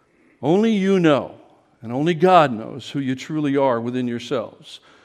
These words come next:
And Paul writes here that we need to examine ourselves. So,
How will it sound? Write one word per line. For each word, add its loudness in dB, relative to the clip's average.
And -8
Paul 0
writes -2
here -6
that -10
we -6
need -4
to -10
examine -10
ourselves. -12
So, 2